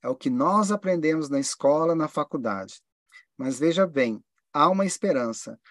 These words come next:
A mudança de hábitos e os tratamentos naturais podem ser a divisão de água em sua vida. Mesmo que você não acredite, experimente. Quarenta dias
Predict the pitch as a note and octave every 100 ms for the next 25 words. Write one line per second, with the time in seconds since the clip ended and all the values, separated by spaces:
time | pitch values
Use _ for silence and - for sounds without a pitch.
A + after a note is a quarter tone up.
0 | _ - C3+ C3 A2+ F#3+ C4 B3 F#3 F#3
1 | D3+ C#3 G#2+ - G#2 - C3 - F#3 C3
2 | C3 D3 - C3+ C3 B2 B2+ D#3 C#3+ -
3 | _ _ _ D#3 D#3+ F3+ G3+ G3 G3+ G3
4 | - D3 D#3 A#3 _ - C#3+ C3+ C3+ A#2+
5 | C#3 D#3+ F#3+ C3 C3+ D3 - D3 E3+ -
6 | D#3+ D#3+ A2 A2 G2+ - _ _ _ -
7 | _ _ _ - E3+ F#3+ G#3+ G3+ F#3+ E3
8 | D#3 F3 D#3+ D#3+ E3 D3+ G#2+ G#2 - -
9 | - - _ - G#3 G#3+ F3 B2+ G#2 -
10 | - - A#2 A#2 D#3 A#3+ - A#3+ G3+ B2+
11 | A#2 G#2+ -